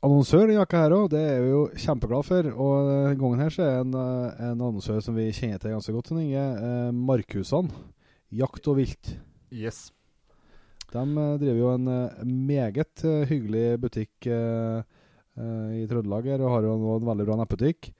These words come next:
Speaker 1: Eh, s-, og de, eh, det er jo fire jegere som, eh, driver den butikken der, som er, <laughs> er f-,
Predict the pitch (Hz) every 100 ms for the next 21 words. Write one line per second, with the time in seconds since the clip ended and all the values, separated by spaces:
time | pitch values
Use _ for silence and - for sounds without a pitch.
0 | _ _ _ _ 127 120 117 113 110 110
1 | 110 110 - - 110 113 113 117 113 113
2 | 110 110 117 101 104 110 113 107 - -
3 | - 120 101 98 107 113 113 _ _ _
4 | _ 123 117 95 92 107 117 113 113 110
5 | 110 107 107 113 113 113 113 95 107 110
6 | 120 127 - 120 113 - - - 127 120
7 | - -